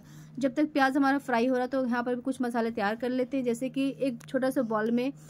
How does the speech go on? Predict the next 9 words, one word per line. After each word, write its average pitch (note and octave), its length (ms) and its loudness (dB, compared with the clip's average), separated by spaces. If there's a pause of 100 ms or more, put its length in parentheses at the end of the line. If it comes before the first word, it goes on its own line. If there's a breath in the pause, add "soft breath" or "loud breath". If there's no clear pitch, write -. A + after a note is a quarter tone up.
(240 loud breath)
हाफ C4 460 2
टेबल B3+ 320 2
स्पून C4 380 0
बिरयानी G#3+ 380 0
मसाला B3+ 340 -2
मैं B3 200 -2
ऐड A#3+ 120 -6 (100)
की C4 100 2
हूँ D#4 160 2